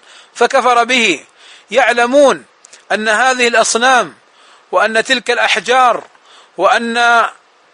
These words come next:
الشمس والقمر ليس بيدها شيء، وأنها كلها مخلوقة، ولكن زين لهم الشيطان أعمالهم.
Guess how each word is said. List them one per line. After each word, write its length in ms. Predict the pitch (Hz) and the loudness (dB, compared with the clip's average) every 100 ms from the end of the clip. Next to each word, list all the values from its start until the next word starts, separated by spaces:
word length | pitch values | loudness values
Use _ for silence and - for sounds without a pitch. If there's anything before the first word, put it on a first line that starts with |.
| _ _ _ _ _ _ _ _ _ _ _ _ _ _ _ _ _ _ _ _ _ _ - | _ _ _ _ _ _ _ _ _ _ _ _ _ _ _ _ _ _ _ _ _ _ -6
الشمس 420 | 185 - 269 254 | -2 0 -2 0
والقمر 640 | 254 240 220 262 254 214 156 _ - - _ - | 4 4 2 0 2 0 -2 _ -20 -20 _ -6
ليس 360 | 190 285 254 | -2 0 0
بيدها 600 | 247 226 226 208 202 196 | 0 0 -2 -2 -2 0
شيء، 380 | 185 220 233 160 - _ _ _ - - | 0 0 0 -2 -8 _ _ _ -20 -8
وأنها 500 | 165 202 226 220 226 | -4 -2 -2 0 0
كلها 480 | - 277 262 233 233 | 0 0 2 2 2
مخلوقة، 640 | 233 220 262 277 - 139 - _ _ - _ - | 0 0 2 2 2 -4 -4 _ _ -20 _ -6
ولكن 600 | 175 226 226 226 220 180 _ _ _ | -2 0 0 0 -4 -6 _ _ _
زين 440 | 143 226 254 240 233 | -2 0 2 2 0
لهم 340 | 220 208 208 | 2 0 0
الشيطان 560 | 202 - 196 196 196 190 | -2 -2 -2 0 0 2
أعمالهم. 760 | 180 165 170 170 175 175 127 | 0 -2 0 0 0 -2 -4